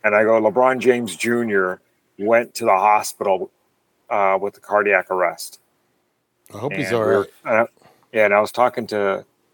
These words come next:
Speaker 1: to the wifey about it, and I'm like, "Dude, this makes me think of Hank Gathers."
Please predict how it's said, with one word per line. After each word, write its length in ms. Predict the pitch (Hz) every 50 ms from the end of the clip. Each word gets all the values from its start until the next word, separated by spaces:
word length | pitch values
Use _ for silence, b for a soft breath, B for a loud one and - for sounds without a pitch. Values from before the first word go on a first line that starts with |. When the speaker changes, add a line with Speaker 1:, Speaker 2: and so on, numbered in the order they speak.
| _ _ -
Speaker 1:
to 100 | - 107
the 100 | 104 101
wifey 320 | 98 104 120 143 143 - 120
about 280 | 98 82 92 90 92
it, 0 |
and 80 | 92 95
I'm 80 | 95 95
like, 280 | 95 92 92 - _ -
"Dude, 180 | - 107 87
this 260 | 85 104 - - - - _ _ _ _
makes 360 | 101 95 101 107 104 - -
me 60 | 123 107
think 180 | - 110 101
of 80 | 104 82
Hank 260 | - 101 104 104 -
Gathers." 640 | - 101 98 98 107 95 95 87 82 82 - -